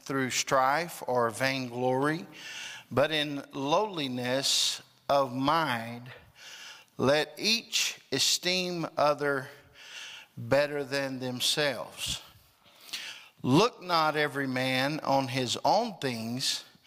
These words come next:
but every man also on the things of others. Now here's the text I want to share. Let this mind be in you, which was also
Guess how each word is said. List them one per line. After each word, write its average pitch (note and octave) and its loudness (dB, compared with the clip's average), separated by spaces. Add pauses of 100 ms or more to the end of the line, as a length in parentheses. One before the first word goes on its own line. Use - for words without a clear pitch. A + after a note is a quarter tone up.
(420)
but B2+ 4
every D#3+ 2
man D3+ 2
also C#3 2
on C3+ 2
the B2+ 0
things C#3 0
of B2 -2
others. A#2 -2 (1200)
Now B2 0
here's D#3 2
the B2 2
text - 0
I B2 0
want B2 -2
to A#2 0 (680)
share. A#2 2
Let D#3 2 (760)
this D#3 0
mind A2 -2 (320)
be B2+ 4
in B2+ 2
you, A2 -2 (1120)
which - 0
was B2+ 0
also A2+ -2